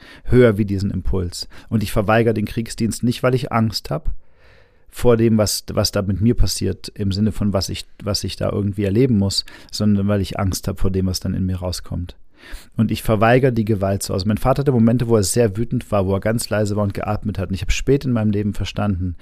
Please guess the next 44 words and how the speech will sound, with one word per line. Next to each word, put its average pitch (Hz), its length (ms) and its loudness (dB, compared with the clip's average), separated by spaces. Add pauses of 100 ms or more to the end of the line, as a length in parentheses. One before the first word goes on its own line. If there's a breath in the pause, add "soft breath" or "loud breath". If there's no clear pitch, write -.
(180 loud breath)
dann 117 140 6
ist 117 120 4
er 135 80 4
mit 123 140 4
neunzig 110 380 0
Prozent 107 340 0
damit 101 180 -2
beschäftigt, - 540 -4
mir 101 100 -2
keine 95 240 -4
Gewalt 90 280 -4
anzudrohen. 92 540 -8 (960 loud breath)
Und 120 80 4
ich 110 120 2
hab 110 140 4
hohen 127 200 6
Respekt 117 440 0
vor 117 120 2
einem 107 80 6
Mann, 104 100 4
der 107 160 2
unbegleitet, 135 800 2
ohne 123 240 2
Coaching, 120 680 0
ohne 131 280 6
irgendeine 120 440 2
Form 117 260 0
von 113 160 -2
Entwicklungsding, 110 840 0
einfach 120 400 0
nur 117 160 4
aus 113 140 -2
sich 107 160 -4
heraus 101 340 2
in 110 160 0
dem 98 120 2
Gefühl, 107 380 0
dass 135 180 0
Gewalt 101 340 0
falsch 101 360 -2
ist, - 160 -4
Nein 101 240 2
dazu 110 280 -4
sagt, 110 420 -8